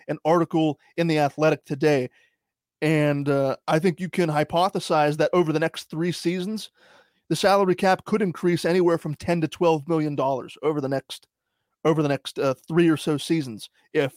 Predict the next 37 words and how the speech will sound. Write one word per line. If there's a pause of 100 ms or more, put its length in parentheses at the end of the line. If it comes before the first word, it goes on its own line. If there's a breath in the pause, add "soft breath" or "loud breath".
(200)
r-, (100)
recent
estimates
are
to
be
believed, (240 loud breath)
and
that's
what
actually
happened.
So (400 loud breath)
I (120)
have
no
problem
with
Erik
Karlsson's
contract. (100)
I
won't
have
a
problem
with
it,
like
I
said, (360 soft breath)
three
years
from
now. (440)
You
acquire